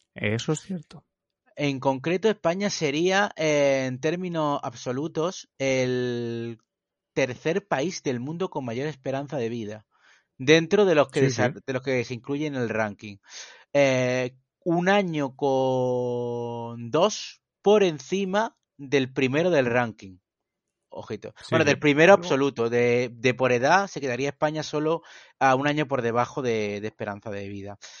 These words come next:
Speaker 1: Sí, sí, sí, sí.
Speaker 2: Eh,
Speaker 1: Vale.
Speaker 2: los años esperados de escolaridad, eh, que sería un poco lo que proyecta, eh, se proyecta del gobierno, sería interesante que se quedara en, en diecisiete años y medio,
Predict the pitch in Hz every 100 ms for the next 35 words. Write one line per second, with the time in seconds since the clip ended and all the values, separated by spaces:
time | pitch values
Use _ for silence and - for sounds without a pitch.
0 | - - - 160 131 139 170 165 156 151
1 | 151 147 147 147 151 170 185 185 180 185
2 | 175 170 175 160 160 165 135 - - _
3 | _ 131 127 123 - 127 131 139 135 151
4 | 139 120 117 120 117 139 - 135 117 113
5 | 110 110 107 107 98 - 123 120 117 117
6 | 110 127 120 123 139 131 123 131 135 127
7 | 107 98 - - 120 120 127 139 131 123
8 | 151 147 127 107 127 113 123 135 123 117
9 | - 127 117 117 117 90 87 110 - 120
10 | 123 123 123 123 143 139 165 -